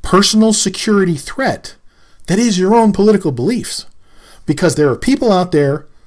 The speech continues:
who will gladly hurt or kill you because you disagree with them. And I just don't think the same is true in the other direction.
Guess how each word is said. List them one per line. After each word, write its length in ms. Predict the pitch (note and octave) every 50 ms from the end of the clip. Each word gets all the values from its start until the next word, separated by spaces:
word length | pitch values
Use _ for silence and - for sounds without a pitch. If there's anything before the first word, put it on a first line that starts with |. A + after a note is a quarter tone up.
| - - - - - -
who 140 | - G3+
will 200 | F#3 C#3 B2 A#2
gladly 460 | G2+ - - D#3+ G3 G#3+ G#3+ F#3+ F3+ D3+
hurt 360 | C3 - - F#3 G#3 G#3 -
or 100 | F3+ F3+
kill 300 | - - - D#3 C#3 A2+
you 220 | F#2+ - - - - - - - - _ - - _ _ _ - - _ - -
because 720 | A2+ A2 - - - G#3+ E3+ A#2+ G2 F2 - - - - - - -
you 140 | G#2 G2+
disagree 500 | F#2+ G#2 G#2+ - - C3+ B2+ - A#2+ A2+
with 180 | G#2 F#2+ - -
them. 180 | - F#2+ F2+ G2+ _ _ - - _ _ - - _ _ _ _ _ _ _ _ _ - _ _ _ _ _ _ - - _ - - - - - -
And 120 | C#3+ C3
I 80 | B2+ A#2+
just 320 | A2 G#2+ C#3 D#3 D#3 -
don't 180 | - E3+ D#3+ -
think 220 | - E3+ D#3 -
the 80 | - -
same 340 | - - D#3 D3+ D3+ D3 C#3
is 120 | C3 -
true 340 | - - - D#3+ C3+ B2 A#2+
in 120 | A#2 A2+
the 80 | A2+ A2
other 140 | A2 A2+ A2+
direction. 460 | A2 A2+ A2+ A#2+ B2 - - G#2 G2+